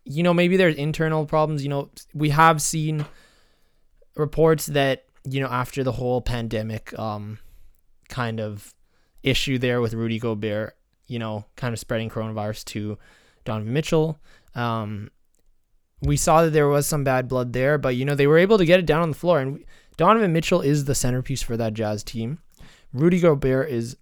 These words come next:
amazing, and I really hope that, you know, there aren't chemistry issues there. But, uh, I definitely think that Utah Jazz team needs to work. Um, they need to work on getting over that hump. I don't know if any changes are coming there, but yeah, we'll just have to see.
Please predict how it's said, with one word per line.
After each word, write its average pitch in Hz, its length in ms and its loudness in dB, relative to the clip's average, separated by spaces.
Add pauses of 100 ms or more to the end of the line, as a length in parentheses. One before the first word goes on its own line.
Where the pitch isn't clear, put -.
amazing, 143 720 -2 (240)
and 123 120 -4
I 120 60 -2
really 170 380 4
hope 131 320 -2
that, 120 340 -4
you 127 160 -6
know, 123 160 -4
there 120 160 -4
aren't 117 260 -4
chemistry 110 480 -6
issues 117 340 -8
there. 131 280 -4 (520)
But, 123 220 0
uh, 120 280 0 (480)
I 127 120 -2
definitely 165 340 0
think 175 220 0
that 165 140 4
Utah 170 340 2
Jazz 139 340 0
team 143 200 -4
needs 123 240 -6
to 120 280 -4
work. 110 400 -8 (380)
Um, 107 500 -8 (560)
they 127 120 -2
need 175 140 0
to 175 60 4
work 156 220 4
on 139 120 -2
getting 123 240 -2
over 120 160 -4
that 110 160 -2
hump. 104 360 -8
I 117 60 -6
don't 120 100 -4
know 120 120 -6
if - 120 -12 (160)
any 123 180 -6
changes 123 520 -6 (120)
are 123 100 -6
coming 131 280 -6
there, 131 280 -4 (560)
but 104 360 -6
yeah, 113 180 -4
we'll 107 120 -2
just 110 160 -10
have 107 140 -6
to 117 80 -10
see. 104 340 -6